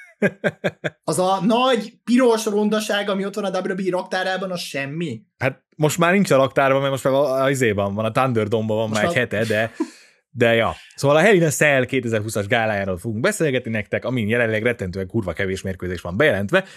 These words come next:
Speaker 2: de ne aggódjatok, mert valószínűleg a W W E nem lesz kedves, és rettentően kurva sok mérkőzés lesz benne, ami nem lett bejelentve.
Speaker 1: <laughs>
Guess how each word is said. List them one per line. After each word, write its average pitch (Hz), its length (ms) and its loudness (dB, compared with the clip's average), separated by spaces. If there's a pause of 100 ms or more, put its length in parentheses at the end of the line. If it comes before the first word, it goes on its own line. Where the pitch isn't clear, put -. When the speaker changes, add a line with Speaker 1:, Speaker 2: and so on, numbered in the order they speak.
Speaker 2:
de 123 100 -2
ne 175 120 4
aggódjatok, 123 480 -2
mert 127 120 -2
valószínűleg 120 420 2
a 104 120 -4
W 98 60 -2
W 101 80 -2
E 107 40 -2
nem 113 200 0
lesz 92 160 -2
kedves, 151 360 0
és 120 120 -4
rettentően 117 400 -2
kurva 110 220 0
sok 104 200 -6
mérkőzés 92 420 -6
lesz 104 140 -4
benne, 117 220 0
ami 117 140 -2
nem 117 180 0
lett 117 140 -2
bejelentve. 95 560 0 (1160)
Speaker 1:
<laughs> 247 440 -6